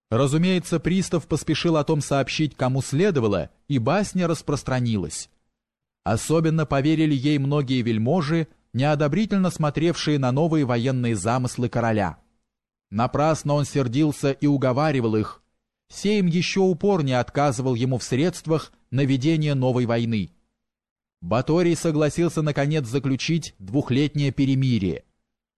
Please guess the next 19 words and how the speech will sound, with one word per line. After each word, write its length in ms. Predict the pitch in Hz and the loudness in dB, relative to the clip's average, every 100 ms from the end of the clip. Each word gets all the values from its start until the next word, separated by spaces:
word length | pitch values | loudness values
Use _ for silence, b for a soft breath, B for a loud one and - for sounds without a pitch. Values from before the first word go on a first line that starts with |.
| _ _ 107 | _ _ -4
Но 180 | 147 | -2
принужденный 720 | 208 214 196 147 185 202 190 180 | 2 2 2 0 0 2 2 0
отказаться 640 | 175 165 147 170 165 160 | 0 -2 0 -2 -2 -4
пока 320 | 143 139 147 | -2 0 0
от 80 | 147 | 0
мысли 600 | 143 165 - 151 147 131 _ | 0 0 0 0 0 0 _
силой 440 | - 180 175 156 | -6 0 2 4
оружия 480 | 151 165 165 117 117 | 4 2 2 2 0
присоединить 720 | 127 127 139 135 131 143 139 | 0 -2 0 0 0 -2 -2
к 100 | - | -6
Польше 600 | - 147 131 - 123 110 | 0 2 2 0 0 0
московское 640 | 113 117 - 139 120 - 110 | -2 -4 -2 -2 -2 -2 -2
государство, 760 | 107 - 117 185 - - 87 - _ _ _ _ _ - | -2 -2 0 -2 -2 -6 -6 -8 _ _ _ _ _ -2
он 200 | 170 226 | 0 2
попытался 560 | 196 185 190 196 - | 0 0 0 0 -2
соединить 640 | 165 156 139 117 120 175 180 | -2 0 0 0 0 0 0
их 280 | 170 - - | -2 -2 -10
мирным 440 | 101 120 147 131 131 | -4 0 2 2 -2
способом. 640 | - - 113 - 90 78 | -2 0 0 0 -4 -4